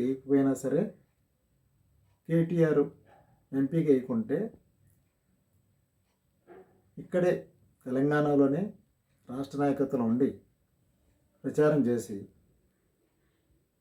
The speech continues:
ఎక్కువ ఎంపీ సీట్లు గెలిపించాలనేది వారి ఆలోచన. అంటే సాధ్యమైనంత వరకు బీజేపీని, కాంగ్రెస్ని కాదని బీఆర్ఎస్ వైపు ప్రజలను తిప్పుకొని గెలవాలి, ఆ గెలుపు ద్వారా విజయం సాధించాలనేది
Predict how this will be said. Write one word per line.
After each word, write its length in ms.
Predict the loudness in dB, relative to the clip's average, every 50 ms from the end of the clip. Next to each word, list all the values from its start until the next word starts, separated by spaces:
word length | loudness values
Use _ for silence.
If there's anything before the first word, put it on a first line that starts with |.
| _ -4
ఎక్కువ 420 | -4 -4 -4 -8 -2 2 4 4 4 4 2 -2 -8 _ _ _ _ _ -8
ఎంపీ 280 | -6 -6 -4 -4 -4 -4 -4
సీట్లు 220 | -6 -8 -8 -4 0 0
గెలిపించాలనేది 880 | 0 2 0 -2 -2 -2 -2 -2 -2 0 0 0 -2 -2 -2 -2 -4 -4 -6 -6 -12 _ _ _ _ -12
వారి 180 | -10 -8 -6 -4 -2
ఆలోచన. 340 | 2 4 4 4 2 0 -6 -6 -8 -14
అంటే 160 | _ -10 -10 -6 -4
సాధ్యమైనంత 520 | -6 -4 0 2 2 2 2 0 0 0 -2
వరకు 200 | -2 0 -2 -4 -4 -2 2
బీజేపీని, 500 | 2 2 4 2 0 0 0 -2 -4 -4 -4 -4
కాంగ్రెస్ని 600 | -4 -2 0 2 2 2 2 2 -2 -4 -4 -4 -6 -10 _ _ _ _ _ -8
కాదని 380 | -6 -4 -4 -4 -4 -4 -6 -8 -10 -16 _ _ _ _ _ _ _ _
బీఆర్ఎస్ 480 | 2 2 2 2 2 0 -2 -2 -2 0
వైపు 220 | -2 0 0 0 -2 -2 -2 -6 -6
ప్రజలను 340 | -4 0 0 0 0 0 -4 -4
తిప్పుకొని 500 | -6 -6 -6 -8 -4 -4 -2 -2 -2 -4 -6 -8 _ _ _ _ _ _ _ _ _ _ _ _ _ _ _ _ _ _
గెలవాలి, 540 | 0 2 4 6 6 6 6 4 2 0 -2 -2 -2 -4
ఆ 20 | -2 0 2
గెలుపు 240 | 2 2 0 0 2 2
ద్వారా 240 | 2 4 2 0 -2 -4 -8 -12 _ _
విజయం 240 | -8 -6 -4 -4 -4 -4
సాధించాలనేది 840 | -4 -4 -2 -2 -2 -2 -2 -2 0 0 0 0 0 0 2 2 2